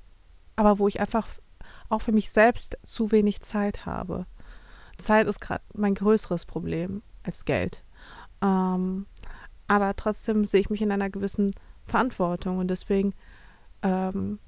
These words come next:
spende ich auch sehr, sehr gerne und auch vergleichsweise viel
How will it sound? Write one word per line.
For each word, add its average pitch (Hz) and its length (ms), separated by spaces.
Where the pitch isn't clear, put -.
spende 285 380
ich - 140
auch - 140
sehr, 175 200
sehr 170 180
gerne 208 540
und 190 440
auch - 100
vergleichsweise 185 600
viel 208 440